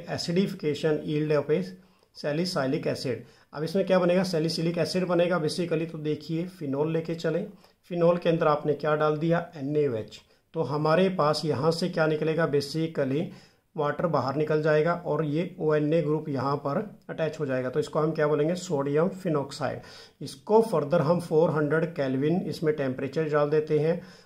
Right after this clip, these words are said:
और फ़ोर to सेवन एटमॉस्फेरिक प्रेशर और इसके अंदर कार्बन डाइऑक्साइड कैटलिस्ट के रूप में डाल देते हैं। तो हमारे पास क्या निकलेगा इस केस के अंदर बच्चों, सेम केस हमारे पास यहाँ पर ओएच ग्रुप अटैच हो जाएगा और यहाँ पर सीओओ,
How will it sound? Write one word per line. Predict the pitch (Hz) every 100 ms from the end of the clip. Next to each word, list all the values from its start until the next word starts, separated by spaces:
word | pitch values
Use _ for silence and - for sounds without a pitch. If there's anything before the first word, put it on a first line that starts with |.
| _
और | 147
फ़ोर | 151 160 165
to | 170 185
सेवन | 185 147 160
एटमॉस्फेरिक | 143 156 147 147 160 147 151 -
प्रेशर | 127 - 160 165
और | 160 156
इसके | 156 156
अंदर | 143 175 -
कार्बन | 131 139 151
डाइऑक्साइड | 143 127 - 143 175 202 -
कैटलिस्ट | 147 143 151 147
के | 160
रूप | 143 156
में | 190
डाल | 175 143
देते | 131 131
हैं। | 117 117 - - - _ -
तो |
हमारे | 123 160 160 165 196 196
पास | 147 147 -
क्या | 156
निकलेगा | 156 151 151 151
इस | 147
केस | 151 143
के | 156
अंदर | 143 143
बच्चों, | 143 147 160 190 - _ _ _ _ _ -
सेम | - 170 170
केस | 170 180 - - - _
हमारे | 139 147 165
पास | 165 156 156
यहाँ | 143 147
पर | 165 160 160
ओएच | 147 151 151
ग्रुप | 165 165
अटैच | - 151 165
हो | 151
जाएगा | 156 156 190 202 - _ -
और | 147
यहाँ | 143 156
पर | 160 156
सीओओ, | - - 165 170 170 156 156 151 143 -